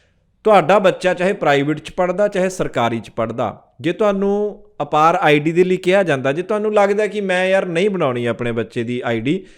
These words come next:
ਤਾਂ ਤੁਸੀਂ ਸਾਫ਼ ਤੌਰ 'ਤੇ ਉਹਨਾਂ ਨੂੰ ਮਨਾ ਕਰ ਸਕਦੇ ਹੋ। ਕੋਈ ਵੀ ਸਕੂਲ ਹੈ ਤੁਹਾਡੇ 'ਤੇ ਪ੍ਰੈਸ਼ਰ, ਦਬਾਅ ਨਹੀਂ ਬਣਾ ਸਕਦਾ ਕਿ ਨਹੀਂ, ਤੁਹਾਨੂੰ ਇਹ ਕੰਸੈਂਟ ਫਾਰਮ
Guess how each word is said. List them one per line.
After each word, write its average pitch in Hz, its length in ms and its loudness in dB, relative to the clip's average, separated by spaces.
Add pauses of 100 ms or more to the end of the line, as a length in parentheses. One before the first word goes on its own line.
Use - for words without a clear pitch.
(140)
ਤਾਂ 185 80 -4
ਤੁਸੀਂ 202 300 -6
ਸਾਫ਼ 175 340 -2
ਤੌਰ 165 140 -2
'ਤੇ 165 160 -6
ਉਹਨਾਂ 180 160 -4
ਨੂੰ 190 100 -4
ਮਨਾ 151 240 -2
ਕਰ 131 200 -2
ਸਕਦੇ 117 380 -6
ਹੋ। 190 120 -2 (360)
ਕੋਈ 202 280 4
ਵੀ 240 140 0
ਸਕੂਲ 196 520 -2
ਹੈ 175 160 4 (240)
ਤੁਹਾਡੇ 151 360 2
'ਤੇ 165 120 -4
ਪ੍ਰੈਸ਼ਰ, 151 500 -4
ਦਬਾਅ 131 340 -4
ਨਹੀਂ 139 180 -8
ਬਣਾ 151 220 -2
ਸਕਦਾ 127 300 -6
ਕਿ 160 140 -8
ਨਹੀਂ, 156 240 -4
ਤੁਹਾਨੂੰ 135 360 -6
ਇਹ 139 80 -4
ਕੰਸੈਂਟ 131 440 -10
ਫਾਰਮ 131 380 -8